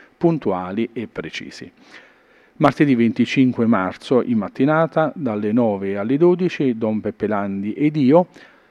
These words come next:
mm, ci porteremo a Casarsa per la benedizione delle zone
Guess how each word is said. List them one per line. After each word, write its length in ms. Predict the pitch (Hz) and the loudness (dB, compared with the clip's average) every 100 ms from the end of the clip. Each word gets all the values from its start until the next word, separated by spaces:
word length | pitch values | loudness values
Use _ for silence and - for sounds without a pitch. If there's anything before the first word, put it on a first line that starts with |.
| _ - | _ -8
mm, 580 | 127 127 123 117 110 107 | -2 2 2 2 0 -4
ci 180 | - 120 | -4 -2
porteremo 520 | 123 - 123 113 110 | -2 0 0 2 0
a 60 | |
Casarsa 720 | 110 151 185 175 165 - 165 131 | -2 -2 0 0 -2 -2 0 0
per 260 | - 120 | 2 0
la 100 | 107 | 0
benedizione 960 | 107 110 107 113 - 151 151 156 147 113 | -2 -2 -2 -4 -2 2 2 2 0 0
delle 340 | 113 110 113 | -2 -2 -4
zone 600 | 117 127 98 95 90 85 | 0 0 0 -2 -8 -12